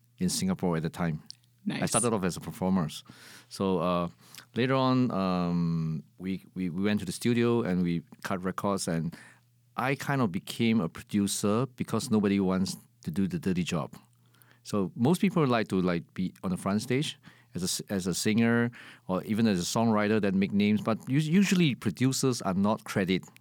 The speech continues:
Speaker 1: in, in, in, I mean, even they are credited, but usually people don't really look at producer.
Speaker 2: You don't
Speaker 1: So
Speaker 2: get the same kind of attention
Speaker 1: Yes,
Speaker 2: as
Speaker 1: yes,
Speaker 2: the
Speaker 1: yes.
Speaker 2: performers
Speaker 1: Yes.
Speaker 2: do.
Speaker 1: I ended
Speaker 2: Right.
Speaker 1: up become a producer because no, nobody else wanted to do the dirty job. And at that time, I, I think I wasn't really qualified for a producer. It's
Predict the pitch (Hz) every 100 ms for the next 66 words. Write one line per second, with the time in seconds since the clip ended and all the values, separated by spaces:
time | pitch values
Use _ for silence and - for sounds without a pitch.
0 | _ - 95 92 98 - 98 - 92 104
1 | 104 - 156 160 98 - 113 110 104 92
2 | 104 104 104 101 104 101 - 107 104 92
3 | 92 - 85 87 101 120 95 76 - -
4 | - - 180 190 190 190 175 180 165 175
5 | 160 156 - 180 - 151 139 117 85 190
6 | 180 175 185 175 180 160 156 190 - -
7 | 127 151 185 185 - - - 113 - 127
8 | 104 92 101 113 98 104 98 90 113 110
9 | 113 104 95 92 98 90 85 - 90 82
10 | 73 85 73 - - - - 120 151 143
11 | 165 180 - 165 151 87 85 98 95 -
12 | 110 - 147 123 95 95 117 101 98 104
13 | - 98 95 98 95 101 92 - 85 90
14 | - 117 110